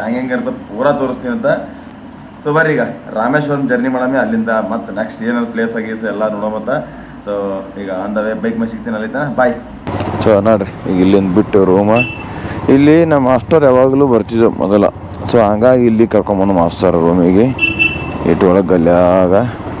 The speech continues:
ನೋಡ್ರಿ ಹಿಂಗೆ ಆರಾಮಾಗಿ.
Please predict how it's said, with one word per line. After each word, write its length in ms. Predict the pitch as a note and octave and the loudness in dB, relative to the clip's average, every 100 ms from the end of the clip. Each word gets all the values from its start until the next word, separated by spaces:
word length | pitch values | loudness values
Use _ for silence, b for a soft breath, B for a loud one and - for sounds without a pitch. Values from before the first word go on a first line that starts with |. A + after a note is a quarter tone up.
| - - - - - - - - - - - - - - - - - - - - - - - - | -10 -8 -8 -6 -6 -4 -4 -4 -4 -4 -4 -4 -4 -4 -4 -6 -6 -6 -6 -6 -6 -6 -2 2
ನೋಡ್ರಿ 300 | G#2+ F2 - - - - | 2 2 -2 -10 -8 -2
ಹಿಂಗೆ 280 | G#2+ G#2 G#2 - | 2 2 2 2
ಆರಾಮಾಗಿ. 480 | A2 G2+ G#2 G2 F2 | 2 4 2 0 0